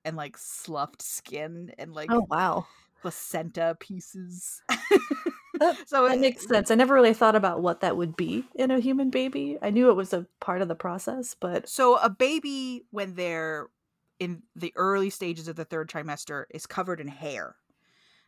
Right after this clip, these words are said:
Speaker 2: Mm,
Speaker 1: Uh,
Speaker 2: 'cause
Speaker 1: like
Speaker 2: we're
Speaker 1: a sa-,
Speaker 2: mammals.
Speaker 1: right, like a Sam Squanch, all that hair is long and fuzzy and downy to keep the baby warm, even though they're kind of living inside of a, a, <laughs> a three sixty hot tub
Speaker 2: <laughs> Yeah.
Speaker 1: anyway. But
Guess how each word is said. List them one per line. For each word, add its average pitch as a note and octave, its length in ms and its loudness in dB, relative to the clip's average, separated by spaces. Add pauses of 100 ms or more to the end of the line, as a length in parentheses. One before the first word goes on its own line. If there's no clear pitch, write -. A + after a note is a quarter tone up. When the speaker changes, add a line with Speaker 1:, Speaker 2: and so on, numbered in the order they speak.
(120)
Speaker 2:
Mm, A#3 100 6
Speaker 1:
Uh, G3+ 240 0 (300)
Speaker 2:
'cause F3+ 140 -4
Speaker 1:
like - 20 -4
Speaker 2:
we're E3 80 -4
Speaker 1:
a - 20 -6
sa-, E3 320 -4 (400)
Speaker 2:
mammals. F#3+ 120 -6
Speaker 1:
right, E3+ 340 0 (100)
like B3+ 140 6
a G3+ 40 0
Sam A3 260 4
Squanch, D#3 580 -6
all F3 160 0
that E3 200 -4
hair D#3+ 300 -2
is D3 320 -10
long D#3 340 -2
and D3+ 120 -10
fuzzy F3+ 440 -4
and D3 180 -8
downy F3+ 520 -2 (540)
to F3+ 60 -14
keep - 260 -16
the D3+ 80 -8
baby C#3 300 -10
warm, C3 560 -10 (280)
even E3+ 180 -8
though D#3+ 240 -4
they're E3+ 140 -8
kind G#4+ 300 -10
of F#3 80 -12
living G#3+ 300 -2
inside E3+ 340 -6
of D#3+ 100 -4
a, C3 240 0 (500)
a, E3 260 -2
<laughs> - 360 -8
a G3 100 -2
three G3+ 160 -2
sixty G3 340 -8
hot D#3+ 300 0
tub C#3 240 -4
Speaker 2:
<laughs> - 40 -10
Yeah. C4+ 180 4
Speaker 1:
anyway. G#3+ 280 -6 (520)
But F3+ 320 0